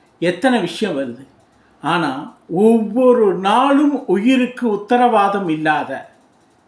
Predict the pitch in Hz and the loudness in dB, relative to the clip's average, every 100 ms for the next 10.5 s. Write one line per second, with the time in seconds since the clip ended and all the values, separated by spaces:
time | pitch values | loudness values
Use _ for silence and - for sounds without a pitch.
0 | _ 156 202 240 240 240 208 208 226 240 | _ -2 2 2 4 2 0 -2 0 2
1 | 240 165 196 214 202 196 196 196 214 220 | 2 0 0 0 0 0 -2 -2 -2 -4
2 | 156 156 156 165 160 170 160 151 180 160 | -4 -6 -4 -4 -4 -6 -6 -6 -6 -4
3 | 208 208 208 - 180 147 151 160 139 - | 0 0 -2 -8 -8 -6 -4 -6 -8 -10
4 | _ _ _ _ _ _ _ _ - 151 | _ _ _ _ _ _ _ _ -8 -6
5 | 196 220 220 220 226 233 - 208 - 233 | -2 0 2 2 0 0 -4 -10 -8 -10
6 | - 214 196 170 185 190 220 226 220 226 | -6 -4 -4 -4 -6 -4 -2 -2 2 2
7 | 202 156 151 147 165 190 208 - _ _ | 2 0 -2 -2 -2 -4 -8 -20 _ _
8 | _ _ _ 143 160 156 147 147 151 151 | _ _ _ -2 0 0 -2 -2 -2 0
9 | 214 202 180 - - 131 147 156 139 135 | 2 2 0 -4 -12 -10 -8 -6 -8 -8
10 | 131 135 127 123 | -10 -12 -10 -8